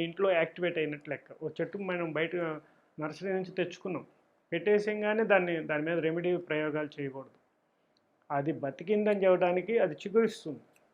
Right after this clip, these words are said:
యాక్టివేట్ అయ్యానని చెప్పడానికి చిగురిస్తుంది. ఆ చిగురించిన తర్వాత, ఆకులు అవన్నీ వచ్చిన తర్వాత, అప్పుడు ఆ బ-, ఆ వేర్లన్నీ కూడా స్టాండర్డ్ అవుతాయి.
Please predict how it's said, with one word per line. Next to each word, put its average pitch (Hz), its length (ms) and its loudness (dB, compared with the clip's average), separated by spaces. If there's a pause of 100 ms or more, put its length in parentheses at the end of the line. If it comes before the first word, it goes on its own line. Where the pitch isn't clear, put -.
(440)
యాక్టివేట్ 208 460 8
అయ్యానని 190 440 8
చెప్పడానికి 180 420 0
చిగురిస్తుంది. 175 560 -2 (680)
ఆ 165 80 2
చిగురించిన 226 720 2
తర్వాత, 180 460 6 (240)
ఆకులు 180 320 4
అవన్నీ 165 240 4
వచ్చిన 156 280 -2
తర్వాత, 160 280 2 (140)
అప్పుడు 226 280 4
ఆ 185 120 12
బ-, 147 360 2
ఆ 147 100 2 (360)
వేర్లన్నీ 185 440 4
కూడా 175 180 2
స్టాండర్డ్ 165 520 -2
అవుతాయి. - 280 -8